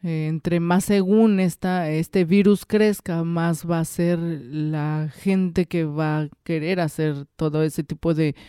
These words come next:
de ajustes en su vida, de comprar en línea,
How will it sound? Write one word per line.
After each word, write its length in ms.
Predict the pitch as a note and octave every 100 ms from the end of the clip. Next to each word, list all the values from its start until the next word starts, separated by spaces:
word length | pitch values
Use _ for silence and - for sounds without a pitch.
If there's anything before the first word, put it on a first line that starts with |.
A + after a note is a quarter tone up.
| - - - -
de 140 | F3+
ajustes 640 | F3+ - A3 A#3 - F3+
en 120 | E3 D#3
su 160 | D#3+
vida, 360 | D#3+ G3 E3+ C#3+
de 260 | C#3+ C#3+ -
comprar 580 | D3 D3+ D#3+ E3+ E3+
en 160 | F3 F3+
línea, 500 | G3 F#3+ F3+ F3 E3+